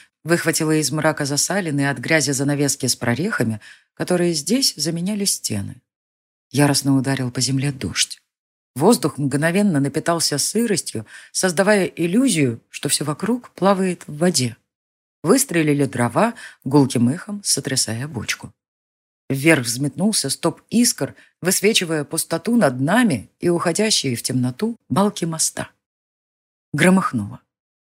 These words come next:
Что-то невнятно забормотала во сне бабка, закашлялся один из мальчишек. Я с опаской прислушалась. Не разболелся бы.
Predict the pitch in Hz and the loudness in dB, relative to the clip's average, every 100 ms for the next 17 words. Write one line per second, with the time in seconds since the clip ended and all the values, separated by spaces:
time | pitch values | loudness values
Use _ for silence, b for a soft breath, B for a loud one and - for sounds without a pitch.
0 | - - 143 151 147 147 190 - 139 139 | -6 0 2 2 0 2 0 0 -2 0
1 | 139 139 135 175 147 123 - 113 101 151 | 0 0 0 0 0 0 0 -2 0 -2
2 | - 131 B B B _ - 151 233 247 | -2 -8 B B B _ -2 2 2 2
3 | 147 123 135 117 180 175 156 175 170 - | -2 2 2 2 0 -2 -4 -4 -4 -4
4 | 90 - - _ _ _ _ _ _ - | -4 -4 -8 _ _ _ _ _ _ -4
5 | 165 175 170 160 - - 185 - 120 - | -4 -2 -2 -2 -4 -4 -4 -4 -6 -8
6 | - 120 - - _ _ _ _ - 143 | -8 -4 -6 -6 _ _ _ _ 0 0
7 | 135 - 127 147 185 - 123 | 0 -4 -6 -4 -2 -2 -2